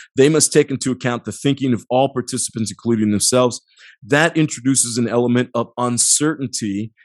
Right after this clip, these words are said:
in the sense that the participant's thinking does not correspond to the facts. Often, and I'm saying this here, often facts and our thoughts are not the same. Yet it plays a role in shaping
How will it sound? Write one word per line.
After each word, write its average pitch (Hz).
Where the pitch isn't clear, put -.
in 127
the 113
sense 147
that 127
the 110
participant's 147
thinking 139
does 110
not 123
correspond 107
to 101
the 101
facts. -
Often, 135
and 104
I'm 110
saying 107
this 104
here, 104
often 107
facts -
and 110
our 95
thoughts -
are 104
not 98
the 95
same. 95
Yet 131
it -
plays 147
a 143
role 135
in 110
shaping 127